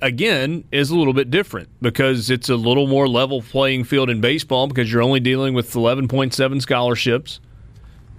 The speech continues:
He's got a good facility. He's got good fan support, top twenty fan support in the entire country. And there is a long and proven track record of success for baseball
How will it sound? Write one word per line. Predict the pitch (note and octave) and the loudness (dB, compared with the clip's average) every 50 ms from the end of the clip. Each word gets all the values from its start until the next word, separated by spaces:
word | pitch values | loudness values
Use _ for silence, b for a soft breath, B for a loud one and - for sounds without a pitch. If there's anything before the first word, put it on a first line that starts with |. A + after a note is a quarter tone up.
| - - - - | -20 -20 -14 -12
He's | - - | -4 -2
got | B2 A#2 A#2+ | 0 0 0
a | A2 | -2
good | G2+ A#2 A#2+ C#3 C3 | -2 -2 -2 -2 -2
facility. | - - C#3+ - - - B2+ B2+ B2 A#2+ A#2+ C3+ D3 | -2 -4 -4 -2 -2 -2 0 0 0 0 -2 -2 -4
He's | D3+ D3 - | -4 -4 -4
got | - A2+ G#2 G#2+ F#2 | -4 -4 -4 -6 -4
good | - B2+ C3 D3+ C#3 - | -2 0 0 0 -2 -2
fan | - C3 C3 C3+ C3 C3 | -2 0 0 0 0 -2
support, | - B2+ G#2 - B2 C3 - | -2 -4 -2 0 -2 -2 0
top | - D#3 D3+ D3 - | 0 -2 -2 -2 -4
twenty | - - D#3 D3 C3 A2+ | -4 -2 -2 0 0 -2
fan | - C#3+ C#3 D3 D3+ C#3+ | 0 0 0 0 0 -2
support | - B2+ A2+ C3 C3+ C3 B2+ | -4 -4 -2 0 0 0 0
in | B2 | 0
the | A#2+ A#2 | 0 0
entire | A2 G2 C#3 C3+ B2+ A2+ | 0 0 0 -2 -2 -4
country. | G2+ - D3 F3 G3 - - B2 A2+ A2 A2 A2 B B B B B B B B B B B - | -4 -2 -2 -2 -2 -2 -2 0 0 0 0 -2 B B B B B B B B B B B -6
And | - A#2+ C3+ D3 | -4 -4 -4 -4
there | D3+ D3+ D3+ | -4 -2 -2
is | D3 C#3 A#2 | -2 -2 -2
a | C3+ C3 | -4 -4
long | A#2 A2+ A#2+ C#3+ D#3 D#3+ E3+ D#3 | -2 -2 -2 0 0 0 0 0
and | C#3+ C3+ | -2 0
proven | - D3+ D#3+ D3+ C#3 C3+ | 0 0 0 0 0 -2
track | - - D#3 C#3+ C#3 D3+ - | -2 0 0 0 -2 -2 -2
record | D3+ C3 G#2+ A#2 A2+ | -2 -2 -2 -2 -4
of | G#2+ - | -2 -2
success | B2 A#2+ - - C#3 B2+ A#2+ | -2 -2 0 0 -2 -2 -2
for | - C#3 | -2 -2
baseball | A2 A#2+ A#2 A#2+ - - A#2 G2+ F#2+ F#2+ F#2+ | 0 0 0 0 -2 -2 -2 -2 -2 -2 -4